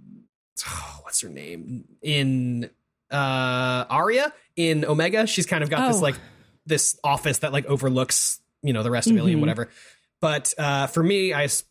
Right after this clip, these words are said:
Speaker 1: am, like, a hundred percent sure this didn't happen for you. Uh, she says hi, they embrace, and they kiss.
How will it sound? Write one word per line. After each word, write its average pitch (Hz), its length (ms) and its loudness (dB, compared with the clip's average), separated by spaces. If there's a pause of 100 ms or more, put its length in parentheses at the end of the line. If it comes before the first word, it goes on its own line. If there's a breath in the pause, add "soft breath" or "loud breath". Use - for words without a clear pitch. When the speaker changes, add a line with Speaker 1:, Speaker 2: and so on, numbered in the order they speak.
Speaker 1:
am, 123 300 -2 (220)
like, 120 160 -2 (160)
a 123 80 -6
hundred 131 200 0
percent 135 200 0
sure 151 160 2
this 131 160 0
didn't 131 180 -2
happen 123 200 -4
for 139 140 -4
you. 151 320 2 (260 loud breath)
Uh, 113 460 0 (420)
she 131 180 -2
says 123 200 0
hi, 139 400 0
they 135 180 0
embrace, 123 400 0
and 123 120 -2
they 107 60 -4
kiss. - 460 -4